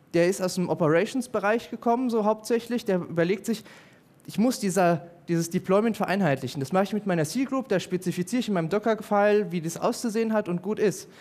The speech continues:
Aber ich muss mich immer noch darum kümmern, ich habe dann Linux, ich habe da irgendwelche Sachen drauf, ich muss, ähm, muss dann irgendwie gucken, äh, wie muss ich denn, was brauche ich denn noch? Ah ja, ich brauche noch irgendwie eine J V M, die muss ich noch drauf installieren,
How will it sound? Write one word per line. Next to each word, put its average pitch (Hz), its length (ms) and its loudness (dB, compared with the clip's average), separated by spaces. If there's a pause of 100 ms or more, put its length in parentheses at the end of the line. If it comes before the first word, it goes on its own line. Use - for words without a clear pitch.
(160)
Aber 156 160 2
ich 170 140 -4
muss 202 160 0
mich 190 100 0
immer 247 160 0
noch 240 120 0
darum 214 200 0
kümmern, 240 280 0 (240)
ich 165 100 -6
habe 180 100 -2
dann 147 160 0
Linux, 233 420 -2 (340)
ich - 180 -4
habe 180 160 0
da 180 100 2
irgendwelche 170 380 0
Sachen 226 280 0
drauf, 269 380 0
ich - 160 -6
muss, 196 320 0
ähm, 160 320 2 (420)
muss 175 200 0
dann 180 140 2
irgendwie 185 360 0
gucken, 214 720 0
äh, 160 420 4
wie 180 80 0
muss 202 180 2
ich 190 80 -2
denn, 175 320 0
was 165 140 0
brauche 170 180 2
ich 220 80 -4
denn 254 120 0
noch? 233 120 0
Ah - 80 -2
ja, 185 180 4
ich 190 120 -2
brauche 180 200 2
noch 165 140 0
irgendwie 165 260 -2
eine 156 100 0
J 151 200 2
V 156 80 0
M, 226 160 2
die 240 80 2
muss 185 120 0
ich - 40 -6
noch 143 80 -2
drauf 185 240 0
installieren, 240 640 0